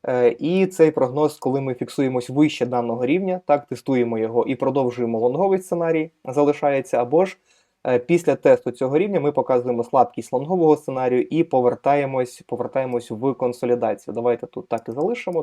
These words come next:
це жовтим кольором, а це зеленим. Так, нехай так і буде, подивимось, е, як, яке буде відпрацювання.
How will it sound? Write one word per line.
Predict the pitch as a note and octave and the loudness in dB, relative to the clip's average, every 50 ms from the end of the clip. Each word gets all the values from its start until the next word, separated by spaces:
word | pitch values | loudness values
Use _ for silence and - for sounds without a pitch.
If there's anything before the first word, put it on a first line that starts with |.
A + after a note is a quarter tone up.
| - - | -4 -2
це | C#3 A#2 A2+ | 0 0 0
жовтим | B2 E3 F3+ F#3 - D#3+ C#3+ | 2 0 0 0 -2 -6 -4
кольором, | - - C#3+ C#3+ C3+ C3+ C3+ B2+ A#2+ | -4 -2 -2 0 0 0 0 -2 -4
а | A2+ | -6
це | - - D3+ C#3 | -6 -4 -6 -4
зеленим. | B2 B2+ B2 A#2+ B2+ A#2 G#2 G#2 G2+ F#2+ - _ _ _ _ _ _ _ _ _ _ | -2 0 2 2 2 2 -2 -4 -10 -14 -16 _ _ _ _ _ _ _ _ _ _
Так, | - C#3 C3+ - | -6 -4 -4 -2
нехай | C3 B2 - - B2 - | -4 -4 0 0 0 2
так | A#2+ A2+ - | 0 0 -2
і | B2+ | 0
буде, | C#3+ F3+ F#3 E3+ E3 | 0 4 6 6 4
подивимось, | E3 - C3 B2 C#3 D3+ D3+ C#3+ C#3 C#3 C3 - - - - | 4 2 0 2 2 2 2 2 0 -2 -6 -6 -10 -6 -2
е, | B2+ A#2+ B2 A#2 | 0 2 2 2
як, | A#2 B2 A#2+ B2+ | 2 0 0 0
яке | C3 B2 - C#3+ | -2 0 0 0
буде | C3+ C3 B2+ | 2 2 0
відпрацювання. | B2 B2 A#2+ - B2+ A#2+ - - C3+ D#3 F#3 F#3+ F3 E3+ D#3+ D#3+ | 0 -2 -2 -4 -6 -6 -4 -4 -4 -2 -2 -2 -2 -2 -2 -2